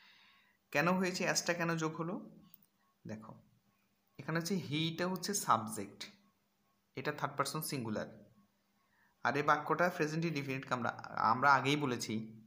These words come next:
যে এখানে একটা থট নিয়ে কথা বলা হচ্ছে, কারণ এটা, এগুলো প্রেজেন্ট ইনডেফিনিটের, আহ, সেন্টেন্স হবে। তো সাবজেক্টটা থার্ড পারসন সিঙ্গুলার আর বাক্যটা হচ্ছে প্রেজেন্ট ইনডেফিনিট, যার কারণে ভার্ব যেটা বসাবো তার সাথে as by es দেবো। তো think-এর সাথে as বা es হয়েছে, এই যে thinks-এর সাথে as by es হয়েছে।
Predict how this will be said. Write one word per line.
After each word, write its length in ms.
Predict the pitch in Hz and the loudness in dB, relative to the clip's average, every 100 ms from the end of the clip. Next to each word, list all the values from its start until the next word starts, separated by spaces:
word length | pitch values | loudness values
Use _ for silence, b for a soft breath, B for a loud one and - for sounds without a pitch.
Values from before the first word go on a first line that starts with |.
| - | -10
যে 160 | 117 | -8
এখানে 240 | 113 139 135 | -6 -2 -2
একটা 240 | 131 156 | 0 -2
থট 320 | 151 139 135 | 2 2 2
নিয়ে 180 | 131 131 131 | -2 -4 -4
কথা 200 | 113 120 | -4 -2
বলা 180 | 117 107 | 0 -2
হচ্ছে, 200 | 110 110 | -2 -6
কারণ 200 | 110 110 | -6 -6
এটা, 100 | 120 - | -10 -8
এগুলো 360 | 113 117 127 131 | -8 -4 -4 -4
প্রেজেন্ট 320 | - 117 127 131 | -4 -4 -4 -6
ইনডেফিনিটের, 680 | 123 117 117 120 190 - B B B B B B - | -6 -4 -6 -4 -6 -6 B B B B B B -8
আহ, 180 | 101 | -6
সেন্টেন্স 420 | 101 123 113 110 107 | -2 -2 0 -2 -4
হবে। 200 | 110 - B B B _ | -8 -12 B B B _
তো 80 | - | -2
সাবজেক্টটা 560 | 127 139 131 147 147 190 | 2 4 4 0 -2 0
থার্ড 240 | 160 131 | 2 2
পারসন 260 | 156 - 185 | 2 0 -2
সিঙ্গুলার 460 | 185 165 160 190 | -2 -2 0 2
আর 120 | 180 135 | 4 4
বাক্যটা 340 | 113 - 117 | 2 2 -4
হচ্ছে 140 | 117 | -4
প্রেজেন্ট 340 | 131 117 120 127 | -6 -4 -4 -6
ইনডেফিনিট, 500 | 123 113 127 208 - - - | -8 -6 -4 -2 -4 -10 -12
যার 200 | 120 123 | -2 -2
কারণে 240 | 120 120 120 | 2 0 0
ভার্ব 300 | 113 120 123 | 2 2 2
যেটা 200 | 147 170 | 2 2
বসাবো 600 | 165 165 190 233 - - | 2 2 2 4 2 2
তার 100 | 120 | 0
সাথে 360 | - 123 131 113 | 2 -2 2 0
as 120 | 113 | 0
by 240 | 113 104 | -2 -2
es 80 | 98 | -4
দেবো। 220 | 92 95 | -10 -12
তো 120 | - | -10
think-এর 440 | 107 - 147 160 180 | -10 -4 -4 -2 -4
সাথে 340 | - 180 302 - | -4 -4 -6 -4
as 220 | 110 131 - - b b b b _ - | -4 -2 -4 -8 b b b b _ -12
বা 480 | 113 123 175 226 - | 0 2 2 0 -8
es 320 | 120 123 120 - | -10 -8 -8 -6
হয়েছে, 320 | 107 - 104 | -8 -6 -8
এই 80 | 101 | -8
যে 100 | 147 | -10
thinks-এর 420 | - 120 113 - | -12 -12 -10 -10
সাথে 320 | - 165 262 | -10 -8 -6
as 120 | 131 | -6
by 180 | - 110 | -6 -10
es 220 | 110 107 | -14 -16
হয়েছে। 240 | 113 - | -16 -16